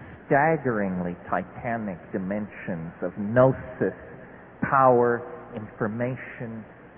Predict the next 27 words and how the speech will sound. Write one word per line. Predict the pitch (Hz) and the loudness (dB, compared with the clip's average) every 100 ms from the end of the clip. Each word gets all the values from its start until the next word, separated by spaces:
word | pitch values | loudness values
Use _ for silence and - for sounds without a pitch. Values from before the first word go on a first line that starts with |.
| - | -6
understanding, | 120 113 104 - - 143 143 147 101 107 | -4 -4 -10 -16 -8 -4 -4 -4 -4 -2
and | 120 123 | -2 0
dimensions | 147 156 190 - 190 156 - - | 0 0 -4 -6 -8 -8 -12 -2
filled | 240 220 151 117 | 0 2 0 -2
with | 131 - | -6 -4
affection | 120 - 170 175 - - - 78 67 - - - - | -10 -4 -4 -4 -14 -14 -12 -12 -14 -18 -20 -20 -2
for | 139 117 120 117 - - - - - | 2 4 2 -2 -10 -16 -20 -20 -4
humanity. | 147 135 156 202 165 - - - - - - - - | -2 0 -2 -4 -6 -10 -14 -14 -20 -20 -20 -18 6
So, | 165 147 - - - | 8 8 4 -12 -2
uh, | 143 135 - - | 0 0 -2 -4
I, | 139 175 | 2 2
I, | - 131 147 143 | 2 0 0 -4
people | - 139 143 | -12 -10 -6
say, | 143 | -4
"Well, | 127 127 | -2 -4
you | 120 120 | 0 2
advocate, | 120 120 - 127 | 2 0 -8 -10
you | 113 - | -10 -10
think | 127 113 | -10 -8
drugs | - 104 110 - | 0 0 0 -8
should | 110 | -8
be | 120 110 | -6 -6
legalized." | 139 160 104 92 113 - 202 | -6 -4 -2 -2 -4 -12 -2
Yeah, | 226 117 | 2 2
but | 92 113 | 0 -4
that's | 165 170 | -4 -4
a | - | -10